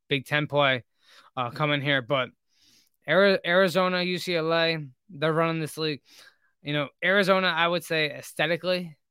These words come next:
for me at least, espe-, like, they're a team that it's like, all right, like, they can win the whole thing. Uh, offensively, Tommy Lloyd does a terrific job, um, with, um, the guard play.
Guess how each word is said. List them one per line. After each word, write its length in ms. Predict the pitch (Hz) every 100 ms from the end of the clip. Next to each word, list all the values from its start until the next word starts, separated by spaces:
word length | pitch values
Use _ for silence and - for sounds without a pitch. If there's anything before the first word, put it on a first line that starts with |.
| _ -
for 140 | 151
me 280 | 147 170 165
at 100 | 147
least, 280 | 151 147 -
espe-, 320 | 120 151 147 -
like, 280 | 151 127 - _ _ _ - _ _ _ -
they're 160 | 156 180
a 60 |
team 300 | 170 175 165
that 380 | 151 139 135 -
it's 320 | 151 143 143
like, 180 | 147 127
all 60 | 147
right, 260 | 131 123
like, 120 | 117 - - 131 120 113 110
they 140 | 127
can 80 | 147
win 160 | 131 123
the 60 | 120
whole 140 | 117
thing. 340 | - 117 107 _ _ _ _
Uh, 440 | 107 107 110 107 107 _ _ - _ _
offensively, 600 | 131 - 147 139 127 135
Tommy 260 | 131 135 135
Lloyd 300 | 120 131 127
does 160 | 120 117
a 60 |
terrific 400 | - 135 120 117
job, 540 | - 120 120 120 117 113 _ _ _ _ -
um, 540 | 123 120 113 101 107 117
with, 220 | 123 127
um, 400 | 120 117 113 107
the 140 | 113 -
guard 320 | 131 131 120
play. 560 | 127 127 123 120 113